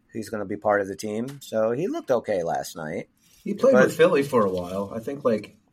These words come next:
Speaker 2: he may have played, like, forty or fifty games with them. He was with Philly
Speaker 1: He came
Speaker 2: for
Speaker 1: in with a P-, uh, on the P T O. Am I wrong
Speaker 2: Yeah.
Speaker 1: about that?
Speaker 2: No,
Speaker 1: He
Speaker 2: you're
Speaker 1: was,
Speaker 2: correct.
Speaker 1: right? Yeah.
Speaker 2: Yeah.
Speaker 1: Okay. Um,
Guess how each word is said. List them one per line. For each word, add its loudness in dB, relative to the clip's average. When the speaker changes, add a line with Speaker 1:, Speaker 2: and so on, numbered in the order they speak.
Speaker 2:
he -10
may -4
have -6
played, 0
like, 0
forty 0
or -2
fifty -8
games -4
with -14
them. -12
He -12
was -6
with -4
Philly 0
Speaker 1:
He -6
came 2
Speaker 2:
for 2
Speaker 1:
in 2
with 0
a 0
P-, -4
uh, 0
on 0
the -4
P -4
T 0
O. 4
Am -8
I -2
wrong -2
Speaker 2:
Yeah. 0
Speaker 1:
about 0
that? 2
Speaker 2:
No, -2
Speaker 1:
He -4
Speaker 2:
you're 0
Speaker 1:
was, 2
Speaker 2:
correct. 0
Speaker 1:
right? 0
Yeah. 2
Speaker 2:
Yeah. 0
Speaker 1:
Okay. -2
Um, -4